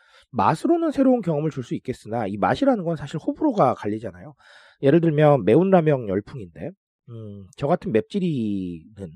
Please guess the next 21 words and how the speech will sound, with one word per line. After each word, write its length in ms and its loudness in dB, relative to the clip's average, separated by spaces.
사실은 640 -8
매운 220 0
라면에 240 -4
공감하기가 480 -8
어렵거든요. 640 -12
아, 160 2
외부로 320 4
좀 120 0
눈길을 340 2
돌리더라도 720 -2
매운 260 2
거 100 -4
그렇게 220 -8
딱히 560 -6
선호하시지 480 -6
않으시는 540 -8
분들은 340 -12
새로운 260 0
경험이라고 460 -4
느끼기가 320 -14
어렵습니다. 560 -12